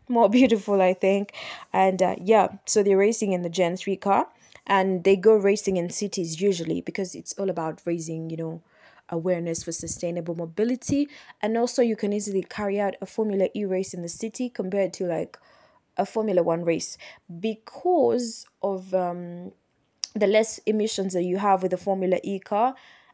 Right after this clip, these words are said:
I'm not really sure about the noise, but I know the emissions part is really, really low, so it's, it's okay to have in the city. So usually the city tracks or city circuits are about one point nine kilometers to three point four kilometers. They're not that long,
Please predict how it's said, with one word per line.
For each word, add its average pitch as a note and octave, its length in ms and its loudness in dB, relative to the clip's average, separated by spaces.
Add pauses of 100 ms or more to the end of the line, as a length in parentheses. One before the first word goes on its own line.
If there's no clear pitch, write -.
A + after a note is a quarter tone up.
I'm C#4 120 2
not E4 160 4
really C#4 200 2
sure B3+ 220 4
about A3 260 4
the G#3 80 4
noise, A3+ 300 2
but G3+ 120 2
I F#3 100 4
know G#3 140 -2
the G3 100 -2
emissions G3 480 -4
part F3+ 340 -4
is E3+ 200 -4
really, F#3+ 220 -4
really F#3 280 -2
low, F3 160 -2
so F3 160 -8
it's, - 260 -10
it's - 380 -14
okay F#3+ 320 -6
to F3+ 120 -10
have E3 220 -6
in E3 120 -6
the - 40 -16
city. - 480 -10 (380)
So A3 340 4 (460)
usually D4 480 6
the A3 320 6
city C#4+ 880 0
tracks - 640 2 (140)
or A#3+ 160 6
city B3+ 400 -6
circuits B3+ 500 -2
are G#3 120 4
about G#3 360 0
one A3 240 0
point F#3+ 220 -2
nine G3 240 -6
kilometers G3 580 -4
to F#3+ 140 -10
three G3+ 240 -12
point E3+ 260 -10
four F#3+ 220 -2
kilometers. F#3 640 -8
They're A#3 140 -2
not B3+ 240 -4
that F3+ 240 0
long, E3+ 280 -2